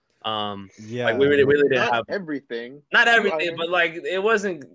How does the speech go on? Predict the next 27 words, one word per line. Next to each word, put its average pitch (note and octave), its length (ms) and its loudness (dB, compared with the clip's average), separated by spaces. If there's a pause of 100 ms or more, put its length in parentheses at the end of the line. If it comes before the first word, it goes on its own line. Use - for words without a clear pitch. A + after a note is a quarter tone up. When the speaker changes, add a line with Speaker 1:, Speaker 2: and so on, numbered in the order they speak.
Speaker 1:
y-, E3 220 -12
like, D#3+ 300 0
you F3+ 100 -8
know, A2+ 240 -6
Speaker 3:
It - 140 -16
was G#3+ 160 -4
Speaker 1:
it'd D#3 180 6
be G#3 140 4
Speaker 2:
I, - 140 4
I, - 20 0
Speaker 1:
nice - 160 -6
to D#3 60 0
get A3 140 4
Speaker 2:
I'll, A3+ 120 -6
Speaker 1:
something F3+ 180 -8
else. A#2+ 360 -8
Speaker 2:
I'll C4 160 4
argue B3 360 2
this. - 480 -10 (180)
When B2+ 200 -14
we F3+ 160 -4
were A3+ 140 0
in C#3 120 -6
first C#3 340 -10
grade E3+ 180 -6
in A2+ 100 -12
kindergarten, D#3 640 -8